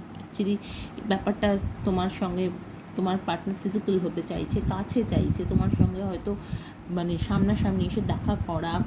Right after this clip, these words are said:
কথা বলা, মনের গোপনের যত কথা আছে, সব কিছু শেয়ার করা, এটা কিন্তু তোমার পার্টনার ভীষণভাবে চাইছে এবং অ্যাকশন নিতে চাইছে, সব থেকে বড় ব্যাপার যেটা। আমার তো ভীষণ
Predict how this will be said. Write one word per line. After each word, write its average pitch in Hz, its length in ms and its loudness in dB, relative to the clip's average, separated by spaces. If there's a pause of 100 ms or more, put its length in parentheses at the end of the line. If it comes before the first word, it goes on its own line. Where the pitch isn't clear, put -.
কথা 190 280 -2
বলা, 175 380 2 (340)
মনের 202 380 4 (380)
গোপনের 196 440 2 (600)
যত 180 280 2 (360)
কথা 196 260 -6
আছে, 202 240 -2 (100)
সব 240 140 -2 (140)
কিছু - 180 -4 (120)
শেয়ার 180 200 0 (120)
করা, 180 160 0
এটা - 280 0 (100)
কিন্তু 202 220 6 (100)
তোমার 175 260 -2
পার্টনার 175 340 -2
ভীষণভাবে 190 540 -2
চাইছে 202 240 -2
এবং 220 120 -4 (100)
অ্যাকশন 247 460 2 (100)
নিতে 147 260 -4
চাইছে, 120 260 -8 (120)
সব 190 120 -6 (160)
থেকে 185 180 -4 (100)
বড় 139 220 -4
ব্যাপার 110 280 -6 (100)
যেটা। - 240 -2 (500)
আমার 180 280 -2
তো 202 60 -2 (140)
ভীষণ 247 420 2